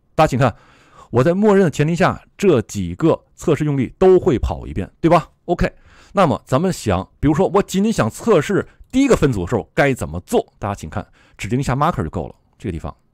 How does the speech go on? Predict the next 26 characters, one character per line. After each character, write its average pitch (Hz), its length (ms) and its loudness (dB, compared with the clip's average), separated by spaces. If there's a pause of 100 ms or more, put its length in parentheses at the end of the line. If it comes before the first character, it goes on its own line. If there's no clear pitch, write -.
(540)
叫 139 100 0
什 120 100 0
么？ 131 140 -4 (240)
减 76 260 -4
M， 160 280 -2 (1700)
就 147 80 -4
是 131 60 0
刚 151 180 0
刚 147 120 2
marker， 156 300 -4
然 101 160 -4
后 135 120 -2
呢， 85 140 -4
敲 143 140 -2
上 104 120 -4
G 123 240 -4
一， 131 80 -4 (260)
也 - 60 -8
就 135 60 2
是 160 120 -2
说， 175 220 0 (360)
我 156 140 4
本 92 380 0
次 156 200 -4
测 147 220 0
试 127 260 -2